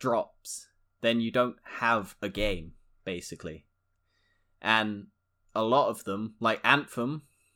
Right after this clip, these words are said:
basically died because you couldn't play it, and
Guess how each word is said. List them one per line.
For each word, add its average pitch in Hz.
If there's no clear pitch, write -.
basically 127
died 113
because 107
you 104
couldn't 127
play 110
it, 101
and 110